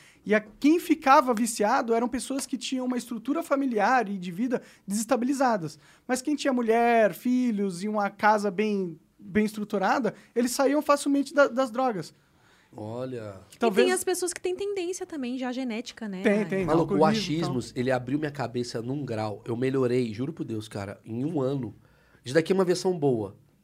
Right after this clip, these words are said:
Speaker 2: Eu era muito pior. Eu melhorei em um ano, coisa assim de dez anos, no mínimo. Porque toda semana eu trago pelo menos, igual você, você, você traz aqui, além de você trazer o Maurício que fala bosta,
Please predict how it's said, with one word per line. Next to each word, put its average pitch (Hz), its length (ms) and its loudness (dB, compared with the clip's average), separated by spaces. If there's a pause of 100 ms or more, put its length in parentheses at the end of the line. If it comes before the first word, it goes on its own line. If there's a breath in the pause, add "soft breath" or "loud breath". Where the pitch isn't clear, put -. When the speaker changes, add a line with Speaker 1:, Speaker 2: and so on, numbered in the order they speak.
(220)
Speaker 2:
Eu 104 120 -8
era 113 140 -2
muito 139 220 -4
pior. 104 260 -4 (960 soft breath)
Eu 120 80 2
melhorei 143 340 2
em 165 80 0
um 160 140 0
ano, 131 360 -4 (200)
coisa 127 300 -2
assim 127 340 -8
de 120 1040 -8 (240)
dez 120 360 -2
anos, 101 320 -12
no 120 120 -10
mínimo. 104 380 -14 (460 soft breath)
Porque 143 320 -10
toda 202 300 -2
semana 170 420 -4
eu 160 60 -6
trago 151 260 -6
pelo 143 200 -6
menos, 147 260 -6
igual 220 180 6
você, 220 320 2
você, - 180 -12
você 120 140 -12
traz 147 240 -2
aqui, 147 160 -4
além 147 160 0
de 165 60 -6
você 170 80 -6
trazer 131 380 -2
o 117 80 -4
Maurício 131 320 0
que - 40 -20
fala 120 160 0
bosta, 127 500 0